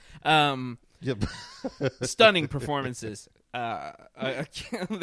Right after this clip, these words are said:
Speaker 1: they, they would get, uh, the Teardrop Award, uh, of excellence. <laughs>
Speaker 2: Agreed.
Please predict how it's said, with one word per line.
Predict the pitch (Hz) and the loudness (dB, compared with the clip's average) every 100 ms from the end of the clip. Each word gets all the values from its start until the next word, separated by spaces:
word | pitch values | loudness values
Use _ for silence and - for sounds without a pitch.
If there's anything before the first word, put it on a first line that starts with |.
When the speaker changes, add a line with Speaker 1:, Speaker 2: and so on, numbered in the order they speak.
| - | -6
Speaker 1:
they, | 185 | -8
they | 135 135 143 | -6 -4 -2
would | 156 131 | -2 -2
get, | 156 147 | -2 -2
uh, | 151 139 127 | 0 0 0
the | 123 127 127 | -2 -2 -2
Teardrop | 127 160 156 135 139 - 123 | -2 -2 0 0 0 0 0
Award, | 120 123 113 110 107 107 _ _ _ _ _ | -2 0 0 -2 -6 -14 _ _ _ _ _
uh, | 117 110 110 - | -6 -4 -4 -4
of | 117 | -2
excellence. | 120 - 175 202 202 - - | -2 0 -2 -2 -8 -12 -6
<laughs> | 415 - - - - - - 392 - - - - - - - - - - - - _ _ - 262 254 143 - | -6 -4 -6 -6 -10 -10 -6 -6 -6 -10 -10 -8 -8 -8 -14 -12 -18 -18 -20 -20 _ _ -20 -16 -16 -14 -6
Speaker 2:
Agreed. | 110 98 | -4 -2